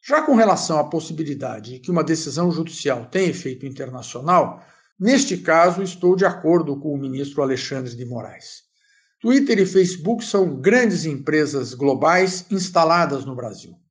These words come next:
Se o judiciário brasileiro tomou uma decisão de que essas empresas discordem, cabe recurso.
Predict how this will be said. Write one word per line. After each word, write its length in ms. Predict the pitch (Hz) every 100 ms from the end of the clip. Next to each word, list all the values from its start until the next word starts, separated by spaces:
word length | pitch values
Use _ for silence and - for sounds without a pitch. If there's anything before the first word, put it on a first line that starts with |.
| _ _
Se 120 | -
o 40 | 277
judiciário 640 | 233 - - 165 147 135
brasileiro 540 | 127 139 123 120 113 117
tomou 320 | 180 151 135
uma 160 | 127
decisão 560 | 123 127 - 120 107 95 - _ _ _ -
de 140 | 139
que 160 | 143 151
essas 300 | 143 143 127
empresas 520 | 127 123 123 117 113
discordem, 680 | 104 - - 196 185 - - -
cabe 260 | 214 220
recurso. 640 | 240 277 - 180 - -